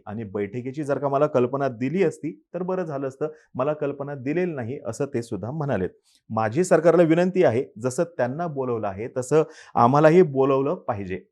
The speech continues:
आमचे नेते आहेत, मंत्री आहेत, त्यांना बैठकीला बोलवायला हवं होतं.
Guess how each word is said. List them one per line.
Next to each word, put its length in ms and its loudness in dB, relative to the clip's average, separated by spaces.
आमचे 360 0
नेते 320 -2
आहेत, 300 -2
मंत्री 440 -8
आहेत, 200 -6
त्यांना 280 -8
बैठकीला 520 0
बोलवायला 480 2
हवं 240 2
होतं. 320 2